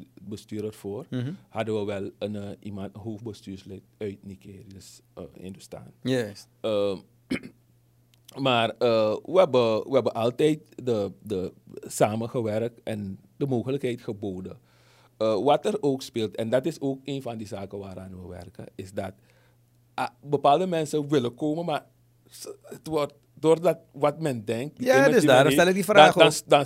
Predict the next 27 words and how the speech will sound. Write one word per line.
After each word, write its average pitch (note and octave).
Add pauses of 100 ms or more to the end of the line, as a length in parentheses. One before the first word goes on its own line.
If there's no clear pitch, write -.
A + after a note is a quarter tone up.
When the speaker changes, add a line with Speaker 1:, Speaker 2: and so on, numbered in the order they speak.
(120)
Speaker 1:
dan, C#3+
dan, -
dan C3
stoot D3
het C#3
af, C3+
hè. C3 (560)
Ehm, A2 (420)
ik -
had, D3+ (360)
ik C#3+
had A#2+
bijvoorbeeld A#2+ (540)
een - (440)
close A#2
beleidsadviseur F#2+
van -
me, F#2+ (100)
eh, - (100)
op G2+
het -
ministerie F#2+
had F#2
ik E2+
een F#2+
Hindoestaanse. F2+ (880)
En D3+